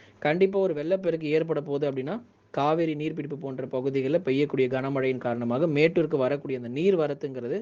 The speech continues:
ரொம்ப அதிகரிக்கும். அஹ், நிச்சயமாக ஒரு லட்சம் கனஅடிக்கு மேலாகவே நீர் திறப்பும் கண்டிப்பா நம்ம பார்க்க தான் போகிறோம். கர்நாடகாவிலிருந்து அதிக அளவு நீர் வரத்துங்கிறது இருக்கும்.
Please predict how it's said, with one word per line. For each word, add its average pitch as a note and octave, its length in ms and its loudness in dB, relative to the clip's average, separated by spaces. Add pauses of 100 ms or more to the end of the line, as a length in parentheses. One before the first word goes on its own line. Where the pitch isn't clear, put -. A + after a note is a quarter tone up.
(120)
ரொம்ப C#3+ 320 -2
அதிகரிக்கும். C#3+ 540 -2 (560)
அஹ், A#2+ 80 -4
நிச்சயமாக E3+ 580 2 (360)
ஒரு C#3+ 180 0
லட்சம் D#3+ 320 2
கனஅடிக்கு D#3 380 0
மேலாகவே C#3 520 0 (160)
நீர் D3 220 -2
திறப்பும் D#3 400 -4 (320)
கண்டிப்பா D#3+ 380 0
நம்ம D3 160 -4
பார்க்க C3+ 340 -2
தான் D3 180 -4
போகிறோம். C#3+ 380 -2
கர்நாடகாவிலிருந்து D3 800 -2
அதிக D3+ 280 2
அளவு D#3+ 200 4
நீர் D3 200 -4
வரத்துங்கிறது C3 540 -4
இருக்கும். - 280 -6